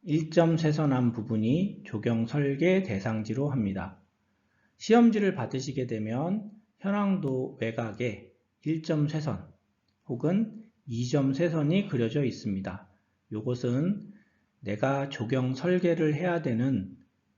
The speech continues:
부지라고 생각하시면 되시고 그 지역 내에서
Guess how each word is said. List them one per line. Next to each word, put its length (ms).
부지라고 640
생각하시면 800
되시고 840
그 300
지역 460
내에서 840